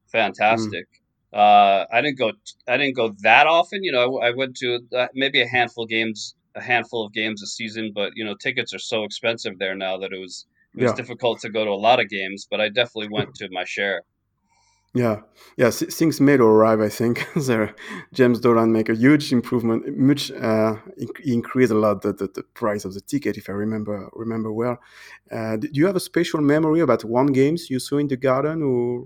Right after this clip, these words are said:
Speaker 2: really, or, or an action, something special?
Speaker 1: Um, I think my favorite game that I went to, I have a couple. I, I was there the night that they,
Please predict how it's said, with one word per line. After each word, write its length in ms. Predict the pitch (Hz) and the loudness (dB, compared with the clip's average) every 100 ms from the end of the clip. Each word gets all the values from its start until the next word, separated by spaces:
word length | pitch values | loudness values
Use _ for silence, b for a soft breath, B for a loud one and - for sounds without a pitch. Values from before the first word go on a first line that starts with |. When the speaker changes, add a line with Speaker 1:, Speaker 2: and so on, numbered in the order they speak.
| 123 | -6
Speaker 2:
really, 320 | 127 127 135 | -2 -2 -2
or, 140 | 127 | -4
or 200 | - 117 120 | -2 -4 -2
an 100 | 123 | -4
action, 320 | 143 - 160 | -8 -10 -12
something 340 | - 139 143 | -10 -12 -12
special? 400 | - 143 - 165 - _ _ _ _ _ _ _ _ _ _ _ _ _ - | -14 -14 -14 -20 -20 _ _ _ _ _ _ _ _ _ _ _ _ _ -2
Speaker 1:
Um, 1000 | 131 151 156 151 151 151 151 143 139 131 - _ _ _ _ _ _ _ _ _ _ _ _ _ _ _ _ _ _ _ _ _ _ _ _ _ | 8 10 10 8 6 4 2 -2 -6 -8 -14 _ _ _ _ _ _ _ _ _ _ _ _ _ _ _ _ _ _ _ _ _ _ _ _ _
I 100 | 143 | -6
think 240 | 170 294 302 | -4 -6 -4
my 180 | 240 156 | -2 -2
favorite 680 | - 147 170 175 151 127 | -2 0 0 0 -4 -4
game 300 | 127 131 139 | 0 0 0
that 140 | 131 120 | 0 2
I 100 | 110 | 2
went 420 | 110 117 131 127 - | -2 -4 -4 -6 -10
to, 420 | 117 107 104 104 143 | -6 -6 -6 -6 0
I 60 | |
have 120 | 156 | 0
a 60 | 175 | 0
couple. 380 | 185 160 110 101 | -2 -2 0 0
I, 160 | 107 117 117 | 0 -2 -4
I 80 | 123 | -4
was 180 | 135 131 | -4 -2
there 220 | 147 170 | 0 0
the 100 | 147 | 0
night 280 | 139 139 131 | 0 0 -2
that 180 | 123 120 | -10 -4
they, 380 | 117 117 113 110 | 0 2 0 -2